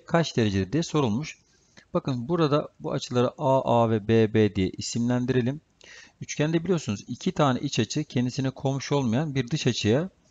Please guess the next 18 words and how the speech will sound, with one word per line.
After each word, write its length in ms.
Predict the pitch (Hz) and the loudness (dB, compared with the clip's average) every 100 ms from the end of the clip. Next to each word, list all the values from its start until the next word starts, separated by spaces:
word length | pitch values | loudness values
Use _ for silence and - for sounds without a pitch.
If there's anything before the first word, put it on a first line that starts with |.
| - _ | -20 _
toplamına 440 | 147 127 107 156 | -2 2 2 2
eşit. 340 | 175 - 143 - | 2 2 -2 0
O 140 | 160 | 0
zaman 300 | 135 131 135 - _ | 4 4 2 -2 _
iki 320 | 110 - - - - | -6 0 2 2 6
A 420 | 117 113 120 117 | 8 8 8 8
artı 280 | 113 - 101 | 8 2 4
B'nin 280 | 123 117 104 | 6 6 4
toplamı 640 | 127 120 107 95 139 190 - _ _ _ - | 2 2 4 4 4 2 -4 _ _ _ 0
yüz 240 | 101 113 | 2 4
on 220 | 151 160 | 2 4
beş 200 | 156 - | 4 4
yapacaktır. 640 | 147 143 151 147 - 160 - _ _ - - - | 2 4 2 4 2 0 -2 _ _ -20 -12 2
Aynı 200 | 151 165 | 2 4
şekilde 320 | 147 131 107 | 2 4 2
iki 460 | - - - 180 151 | 2 0 2 6 10
B 180 | 156 | 12
ile 280 | 139 104 - | 12 10 8